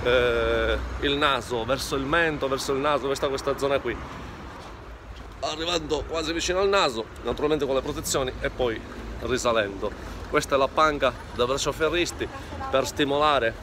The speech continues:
la parte questa qui del, del, eh, gomito, gomito, il punto tra il, la giuntura del gomito e il tricipite.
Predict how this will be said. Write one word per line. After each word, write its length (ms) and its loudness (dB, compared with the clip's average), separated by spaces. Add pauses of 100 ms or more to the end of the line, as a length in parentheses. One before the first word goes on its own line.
(580)
la 120 4
parte 380 4
questa 240 2
qui 200 2
del, 300 2 (1200)
del, 320 2
eh, 600 4
gomito, 640 4 (1000)
gomito, 560 2
il 260 2
punto 380 2
tra 180 2
il, 260 2
la 120 6
giuntura 420 2
del 180 2
gomito 640 2
e 240 4
il 140 2
tricipite. 880 -2